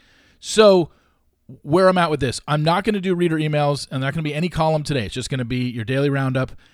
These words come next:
and a, um, sports daily. However,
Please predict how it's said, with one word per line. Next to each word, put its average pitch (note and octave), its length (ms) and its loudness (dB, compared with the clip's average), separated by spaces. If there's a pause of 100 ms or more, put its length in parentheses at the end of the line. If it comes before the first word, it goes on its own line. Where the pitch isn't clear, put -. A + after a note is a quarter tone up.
(280)
and A#2+ 500 -4 (100)
a, A2+ 280 -6
um, G2+ 400 -8 (260)
sports C#3+ 380 -2
daily. A#2 420 -2
However, C#3+ 600 0